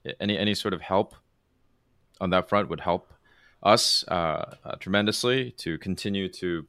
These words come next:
produce content for you guys. And then also from YouTube standpoint, if you guys could also take a look at our,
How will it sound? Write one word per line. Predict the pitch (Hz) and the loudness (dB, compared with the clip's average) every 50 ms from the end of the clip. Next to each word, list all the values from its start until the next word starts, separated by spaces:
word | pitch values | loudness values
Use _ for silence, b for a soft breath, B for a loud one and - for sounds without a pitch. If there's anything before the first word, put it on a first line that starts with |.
| _ _ | _ _
produce | - 90 80 87 87 85 - | -8 -4 0 0 0 0 0
content | - - 92 90 90 90 - - 98 - - | -2 -2 -2 -2 -2 -2 -4 -6 -8 -6 -6
for | - 87 | -8 -6
you | 85 90 | -6 -2
guys. | 87 98 95 92 92 92 90 - - - b b b b b b b b b b | 2 4 6 6 6 4 2 -2 -6 -8 b b b b b b b b b b
And | - 101 | 0 2
then | 101 98 | 4 6
also | 101 101 101 - - 110 101 90 | 6 6 6 6 4 2 2 2
from | - 98 90 85 | 2 -2 -4 -4
YouTube | 80 90 87 - - - - | -4 -6 -8 -8 -10 -14 -12
standpoint, | - - 87 82 78 - - 82 80 82 82 - _ - | -8 -6 -6 -6 -6 -6 -6 -6 -6 -6 -8 -12 _ -20
if | - | -14
you | - 82 | -8 -4
guys | 87 85 85 82 - | -2 -2 -2 -2 -4
could | - - - 82 80 85 | -6 -6 -4 -4 -2 -2
also | 85 85 82 - 85 | -2 -2 -4 -6 -8
take | 80 - 95 82 - | -8 -6 -8 -6 -6
a | 80 | -4
look | 82 85 82 - | -6 -6 -4 -4
at | 87 82 78 | -4 -4 -4
our, | 80 78 80 - | -4 -4 -6 -8